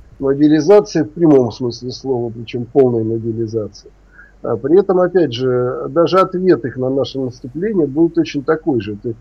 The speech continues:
непрерывно, это в со-, в свое время его назвали сталинским ноу-хау, это мобилизация нон-стоп, когда дивизии формировались и тут же отправлялись на фронт.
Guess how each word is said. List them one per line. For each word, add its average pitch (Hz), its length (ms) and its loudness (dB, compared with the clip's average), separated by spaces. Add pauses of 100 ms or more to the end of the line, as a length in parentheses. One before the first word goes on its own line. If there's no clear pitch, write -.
(340)
непрерывно, 156 840 2
это 123 160 -8
в - 40 -18
со-, 143 140 -6
в 120 40 -8
свое 156 200 0
время 151 180 4
его 139 120 0
назвали 143 440 2
сталинским 131 680 -2
ноу-хау, 151 640 2
это 135 200 -4
мобилизация 151 800 0
нон-стоп, 165 520 -2
когда 120 420 -4 (440)
дивизии 139 540 -2
формировались 160 800 2
и 147 40 -8
тут 175 220 -8
же 156 120 2
отправлялись 147 600 2
на 135 120 0
фронт. 95 280 -10